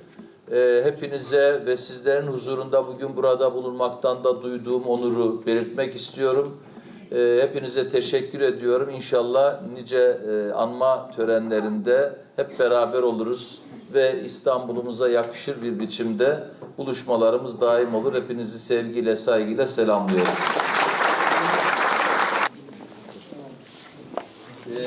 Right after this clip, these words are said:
tabii şunu söylemekte fayda var. E, gençler ve çocuklara önem verdiği gruplar diye tariflemiş. Açıkçası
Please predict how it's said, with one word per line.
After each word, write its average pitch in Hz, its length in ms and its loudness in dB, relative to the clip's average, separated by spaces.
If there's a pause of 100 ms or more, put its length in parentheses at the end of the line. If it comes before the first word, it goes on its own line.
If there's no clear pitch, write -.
(180)
tabii 139 200 0
şunu 151 380 -6
söylemekte 156 720 -4
fayda 160 500 -2
var. 175 140 2 (720)
E, 131 320 2 (220)
gençler 151 520 2
ve 170 60 2 (100)
çocuklara 160 760 2 (180)
önem 156 380 2
verdiği 151 400 4
gruplar 151 600 4
diye 135 240 4
tariflemiş. 127 920 0
Açıkçası 151 840 2